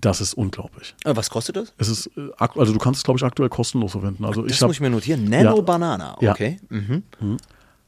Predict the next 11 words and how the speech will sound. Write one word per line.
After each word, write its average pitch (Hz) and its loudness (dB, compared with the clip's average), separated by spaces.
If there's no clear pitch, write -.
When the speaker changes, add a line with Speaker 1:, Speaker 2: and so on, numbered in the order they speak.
Speaker 2:
Cool, - 0
also 127 2
damit 165 4
kann 170 -2
ich 156 0
dann 147 -2
Bilder 120 4
Speaker 1:
Das 120 4
Speaker 2:
generieren, 98 2
Speaker 1:
ist 87 0
Speaker 2:
ne? 139 -4